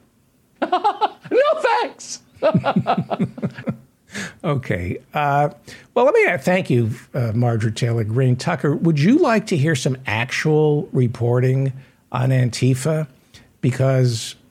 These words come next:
Speaker 1: uh, I know you keep saying that Antifa was behind the protests in twenty twenty, uh, that led to all the violence that we saw, when in fact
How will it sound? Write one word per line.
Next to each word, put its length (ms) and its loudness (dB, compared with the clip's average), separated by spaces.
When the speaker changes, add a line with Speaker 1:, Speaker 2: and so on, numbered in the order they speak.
Speaker 1:
uh, 400 -4
I 220 -2
know 720 0
you 160 2
keep 240 0
saying 220 -2
that 240 0
Antifa 800 -2
was 180 -2
behind 460 -4
the 60 -4
protests 920 -4
in 140 -4
twenty 360 -2
twenty, 560 -2
uh, 280 -4
that 180 -6
led 260 0
to 100 -4
all 220 2
the 80 0
violence 560 -2
that 160 -6
we 140 2
saw, 480 -2
when 160 2
in 80 2
fact 500 -2